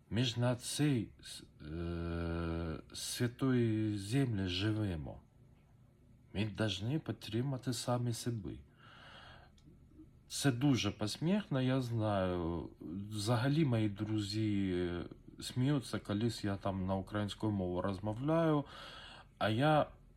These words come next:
в відповідь теж сміхаюсь і кажу: «Коректуйте мене, будь ласка. Я не ображусь, я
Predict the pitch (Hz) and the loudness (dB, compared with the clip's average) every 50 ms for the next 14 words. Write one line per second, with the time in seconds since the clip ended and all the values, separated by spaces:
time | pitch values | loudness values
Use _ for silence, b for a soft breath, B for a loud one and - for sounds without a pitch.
0 | - 101 104 127 139 - - 131 113 - - - - 131 107 90 82 90 85 - | -12 2 2 2 2 4 2 0 0 0 0 -2 2 2 2 2 2 -2 -4 -6
1 | - - 98 101 - - 151 170 185 170 135 104 95 - - 101 - - 98 87 | -6 -6 -6 -6 -2 0 2 4 4 4 4 2 0 -2 -6 -6 -4 -2 -2 -2
2 | 78 73 73 69 62 - - - - 151 139 165 160 - - - 170 143 101 85 | -2 -2 -6 -10 -12 -12 -14 -4 -2 0 0 0 0 -2 -6 0 2 2 2 2
3 | 80 - 85 78 80 82 82 78 76 76 65 67 82 - - 71 67 65 - - | 0 -2 -6 -6 -4 -4 -4 -4 -4 -6 -6 -6 -8 -8 -6 -8 -6 -6 -8 -8
4 | - - - - - - - - - - - - - - - - - 80 90 101 | -10 -14 -14 -16 -20 -20 -20 -20 -20 -20 -20 -20 -20 -20 -18 -10 -4 -2 0 2
5 | 110 113 110 117 110 107 98 113 110 107 101 110 123 139 131 - - - - - | 2 2 2 2 2 2 0 0 -2 -2 -2 -4 -6 -6 -6 -8 -12 -18 -20 -20
6 | - - - - - 147 165 175 | -20 -20 -20 -12 -8 -4 -4 -4